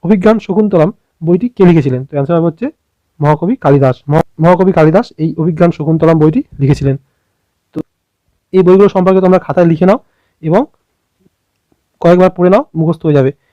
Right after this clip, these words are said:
এরপরে আমি আরেকটা ভিডিওতে আরও কয়েকটা বই সম্পর্কে দিয়ে দেবো, এটা পার্ট ওয়ান ধরে নাও, পরে একটা পার্ট টু দেবো, সেখানেও বেশ কিছু গুরুত্বপূর্ণ বই থাকবে। ইতিহাসের বই সম্পর্কে বহু পরীক্ষাতে প্রশ্ন আসে।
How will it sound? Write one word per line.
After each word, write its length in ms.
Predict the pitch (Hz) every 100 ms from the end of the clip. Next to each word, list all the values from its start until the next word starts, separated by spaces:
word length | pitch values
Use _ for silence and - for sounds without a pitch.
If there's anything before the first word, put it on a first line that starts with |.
| _ _
এরপরে 380 | 190 185 180 220 -
আমি 160 | - 180
আরেকটা 260 | 175 - 208
ভিডিওতে 340 | 175 196 214 -
আরও 160 | 185
কয়েকটা 280 | 214 202 -
বই 140 | 190 185
সম্পর্কে 320 | 175 170 160
দিয়ে 120 | 143
দেবো, 180 | 135 131
এটা 140 | 160 180
পার্ট 240 | 170 170
ওয়ান 220 | 185 196
ধরে 140 | 170 185
নাও, 140 | 226 - _ _
পরে 160 | 165
একটা 180 | 170 165
পার্ট 220 | 175 165 -
টু 120 | 208
দেবো, 240 | 160 123 - _ _
সেখানেও 380 | 170 202 220 226
বেশ 160 | 214
কিছু 200 | 208 180
গুরুত্বপূর্ণ 440 | 170 160 165 185 202
বই 160 | 156
থাকবে। 300 | 147 131 139
ইতিহাসের 420 | 156 190 175 190 190 _ _ _ _
বই 140 | 151 165
সম্পর্কে 380 | 180 170 175 175
বহু 240 | 156 180
পরীক্ষাতে 380 | 175 - 165 233 - _ _
প্রশ্ন 220 | 147 147
আসে। 200 | 135